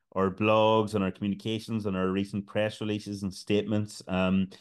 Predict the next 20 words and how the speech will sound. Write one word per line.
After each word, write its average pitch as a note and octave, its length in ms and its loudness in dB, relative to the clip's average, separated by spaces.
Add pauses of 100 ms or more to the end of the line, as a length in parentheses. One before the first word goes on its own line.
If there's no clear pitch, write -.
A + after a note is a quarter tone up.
(200)
and A2 140 2
also, B2 680 4
um, G2 680 0 (600)
uh, G2 200 -2 (100)
you'll G2+ 180 -2
find G2+ 300 -2
links G2+ 240 -4
then F#2+ 260 -4
to G2 160 -4
our F#2+ 80 0
YouTube G#2+ 460 -4
channel, E3 420 -6
which G#2 220 -6
is F#2+ 100 -8
where G#2 140 6
you'll G2+ 160 6
find G2 500 0
all G2+ 300 -2
our G2 100 0
videos. F#2+ 680 -6